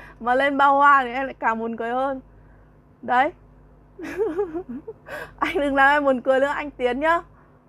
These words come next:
<laughs> Anh biết thân biết thân, anh về anh chui gầm của nhà anh đi. Anh cất lên <laughs> tiếng nói, anh thử lò mặt ra xem nào. Xem đẹp trai cỡ nào anh đi chê người khác. <laughs> Sao anh học Thủy được những cái,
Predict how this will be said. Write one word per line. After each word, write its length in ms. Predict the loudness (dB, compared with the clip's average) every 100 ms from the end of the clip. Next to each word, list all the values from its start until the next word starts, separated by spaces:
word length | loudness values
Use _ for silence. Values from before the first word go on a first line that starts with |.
| -8
<laughs> 100 | -6 -4 -6 -10 -20 -20 -16
Anh 380 | -6 -4 -2 -2
biết 160 | -4 -2
thân 180 | -2 -2
biết 160 | -4
thân, 120 | -4
anh 200 | -6 -4
về 80 | 0
anh 180 | 0 -2
chui 200 | -4 -2
gầm 240 | 0 0
của 140 | 0 0
nhà 200 | 0 -2
anh 200 | -2 -2
đi. 300 | -2 -2 -4 -12 -20 -20 -20 _
Anh 180 | -14 -6
cất 180 | -4
lên 220 | -2 -2 -2
<laughs> 40 | -2
tiếng 160 | -2
nói, 220 | 0 -2 -4 -16 -20 -14
anh 200 | -8 -4
thử 120 | 2
lò 200 | 4 4
mặt 180 | 4 0
ra 240 | -2 -2
xem 200 | -2 -4
nào. 200 | 0 0 -2 _ _ _ _ _
Xem 140 | -12 -6
đẹp 120 | -6 0
trai 200 | 0 0
cỡ 120 | -2
nào 220 | 0 0
anh 140 | 0
đi 100 | -6 -4
chê 160 | -2 -2
người 120 | -4 -2
khác. 220 | -4 -4 -16 -20 -20
<laughs> 340 | -20 -20 -14
Sao 100 | -4
anh 160 | -2 0
học 180 | 0 0 0
Thủy 240 | -2 0
được 160 | 0 -2
những 120 | -4 -12
cái, 300 | -8 -8